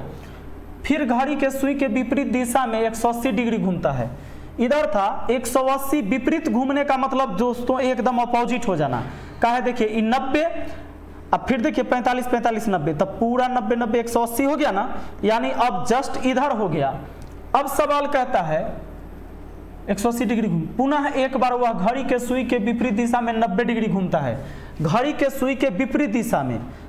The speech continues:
घड़ी के सुई के विपरीत, तो ऐसे चलेगा तो घड़ी की दिशा हुआ, और विपरीत दिशा मतलब उल्टा,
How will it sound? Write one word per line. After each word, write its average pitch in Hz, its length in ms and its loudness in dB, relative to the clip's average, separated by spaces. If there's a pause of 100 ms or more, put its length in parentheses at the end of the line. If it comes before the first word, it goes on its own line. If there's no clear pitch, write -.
(100)
घड़ी 233 260 2
के 277 140 2
सुई 277 220 0
के 277 120 2
विपरीत, 202 500 -2 (220)
तो - 200 -2
ऐसे 254 300 2
चलेगा 269 320 2
तो 262 120 0
घड़ी 247 220 2
की 269 100 2
दिशा 240 260 2
हुआ, 139 280 0 (400)
और 190 120 2 (140)
विपरीत 294 480 2
दिशा 254 360 2
मतलब 254 380 2
उल्टा, 202 380 0